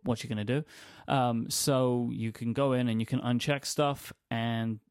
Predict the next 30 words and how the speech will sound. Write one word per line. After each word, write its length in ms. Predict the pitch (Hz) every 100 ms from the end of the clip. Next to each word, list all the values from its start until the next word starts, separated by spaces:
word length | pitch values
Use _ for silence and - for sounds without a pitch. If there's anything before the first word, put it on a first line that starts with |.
| _
so 180 | - 117
this 160 | 113
could 160 | - 113
be, 180 | 120 113
like, 180 | 110
say 120 | - 113
you're 160 | 107
getting 240 | 117 113 110
in 80 |
a 60 | 110
car, 360 | - 151 143 135
you're 140 | 110
going 240 | 117 110 110
to 100 | 110
the 80 | 107
gym 240 | 127 143
or 80 | 135
whatever, 240 | 127 123
there's 180 | 117 113
things 220 | 117 107
you 60 | 104
just 100 | 107
don't 140 | 107
wanna 160 | 104 101
hear. 380 | 101 135 127 123 - -
You 80 | 117
can 120 | 123
uncheck 360 | 117 110 - 110
them 100 | 104
beforehand, 720 | 98 - 123 110 113 110 104